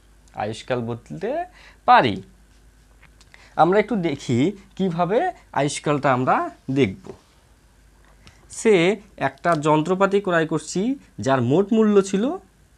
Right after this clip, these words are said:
এক লক্ষ টাকা, ভগ্নাবশেষ মূল্য পাঁচ হাজার টাকা,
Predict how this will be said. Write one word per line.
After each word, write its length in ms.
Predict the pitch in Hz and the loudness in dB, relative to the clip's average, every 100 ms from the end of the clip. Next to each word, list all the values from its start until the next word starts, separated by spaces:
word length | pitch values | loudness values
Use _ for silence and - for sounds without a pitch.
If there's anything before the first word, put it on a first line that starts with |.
| - | -6
এক 140 | 160 160 | -4 -2
লক্ষ 160 | 160 - 180 | -4 -4 -2
টাকা, 200 | 185 - 381 - _ _ _ _ _ _ _ _ _ _ - | -2 -2 -10 -14 _ _ _ _ _ _ _ _ _ _ -12
ভগ্নাবশেষ 680 | 107 123 147 170 180 208 208 | -4 -2 0 0 -2 -4 -2
মূল্য 240 | 202 202 214 285 - _ _ _ _ _ _ - | 0 2 0 -2 -8 _ _ _ _ _ _ -4
পাঁচ 180 | 165 156 | -2 -2
হাজার 200 | 165 175 180 190 | -4 -4 -4 -4
টাকা, 220 | 185 | -2